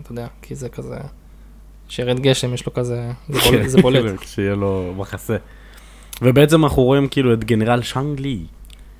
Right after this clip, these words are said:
Speaker 2: מגיע לדווח לו שההונים פלשו לסין.
Speaker 1: לא, גנרל לי, שאנג זה
Speaker 2: אה.
Speaker 1: הצ'יילד.
Speaker 2: אה, שאנג לי זה, סליחה, זה הצ'יילד. קוראים לו
Speaker 1: זה
Speaker 2: גנרל לי פשוט?
Speaker 1: הוא
Speaker 2: אז מה, מה זה שאנג?
Speaker 1: אולי זה צ'אנג סאן, וצ'אנג זה, זה הוא
Speaker 2: לא
Speaker 1: סתם.
Speaker 2: משנה, גנרל לי. גנרל לי מגיע לדווח שההונים פלשו לסין, ואנחנו רואים, אה,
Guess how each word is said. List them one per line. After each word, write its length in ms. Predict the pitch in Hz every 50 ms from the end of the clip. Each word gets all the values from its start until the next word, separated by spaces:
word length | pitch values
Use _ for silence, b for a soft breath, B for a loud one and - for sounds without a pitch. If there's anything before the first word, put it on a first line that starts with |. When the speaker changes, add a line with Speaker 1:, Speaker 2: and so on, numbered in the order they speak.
| - -
Speaker 2:
מגיע 280 | - 104 98 98 120 123
לדווח 400 | 117 107 107 101 104 117 117 -
לו 80 | 131 120
שההונים 560 | - 143 131 127 120 - 165 170 180 180 170 -
פלשו 300 | - 170 160 - 170 165
לסין. 180 | 175 170 127
Speaker 1:
לא, 140 | 123 117 113 110 120 117
גנרל 260 | 120 120 120 131 139
לי, 200 | 147 156 135 120 120
שאנג 240 | - - 131 131 139
זה 100 | - 135
Speaker 2:
אה. 200 | 131 131 131 131
Speaker 1:
הצ'יילד. 360 | 131 - - 160 123 101 107 - -
Speaker 2:
אה, 120 | 120 110
שאנג 260 | 98 - 123 120 120
לי 60 | 123 113
זה, 100 | 104 98
סליחה, 300 | - - 107 - 95 87
זה 80 | 85 82
הצ'יילד. 240 | 82 - 87 85 - - - -
קוראים 220 | - 110 120 131
לו 60 | 123
Speaker 1:
זה 60 | 117
Speaker 2:
גנרל 220 | 107 104 110 117 110
לי 160 | 104 120 139
פשוט? 280 | - 170 165 - 185 180 - - - - - -
Speaker 1:
הוא 160 | - 127 123
Speaker 2:
אז 60 | 107
מה, 160 | 98 90 92 98
מה 120 | 104 101
זה 80 | 92 87
שאנג? 180 | - - -
Speaker 1:
אולי 200 | 143 131 135 139
זה 100 | 139 139
צ'אנג 260 | 131 - 143 139 135
סאן, 280 | - - 151 143 151 151
וצ'אנג 380 | 139 127 120 - 135 131 131 131
זה, 260 | 127 123 120 117 117
זה 120 | 113 117 117
הוא 100 | 117 135
Speaker 2:
לא 60 | - 123
Speaker 1:
סתם. 100 | 123 131
Speaker 2:
משנה, 120 | 120 113 113
גנרל 180 | 123 127 135
לי. 160 | 127 117 101 90 - - - - - - - - B B B B B B B B B B - -
גנרל 260 | 113 110 113 120 131 131
לי 120 | 131 135
מגיע 320 | 127 120 117 120 123 123
לדווח 480 | 120 117 113 117 107 110 117 117 107 -
שההונים 520 | - - 110 104 98 95 107 117 117 113
פלשו 300 | 110 - 104 92 - 110
לסין, 420 | 101 95 90 - 135 143 156 160 151
ואנחנו 340 | 123 98 92 90 - - 92
רואים, 300 | 90 101 113 123 123 120
אה, 280 | 113 107 101 92 90